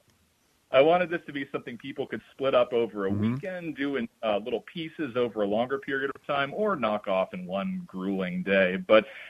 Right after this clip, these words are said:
Speaker 1: yeah, there are four different, uh, you know, access points to the trail, four trailheads, and even within each trail section, um,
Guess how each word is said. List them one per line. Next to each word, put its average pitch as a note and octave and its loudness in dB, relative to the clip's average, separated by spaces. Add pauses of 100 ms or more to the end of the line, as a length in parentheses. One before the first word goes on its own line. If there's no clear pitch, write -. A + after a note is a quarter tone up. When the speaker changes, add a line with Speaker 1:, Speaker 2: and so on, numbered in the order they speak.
(160)
Speaker 1:
yeah, C#3+ 6
there C#3 0
are F#3+ 0
four F3+ -2
different, E3+ -8
uh, A#2 -2 (100)
you C#3 -14
know, A#2+ -6
access B2 -8 (120)
points G#2+ -8
to - -20
the G2 -8
trail, F#2+ -2
four B2 -2
trailheads, G#2 0
and D3 -4
even A#3+ -4
within E3+ -2
each A2+ -8
trail A#2 0
section, A2 -2
um, G#2 0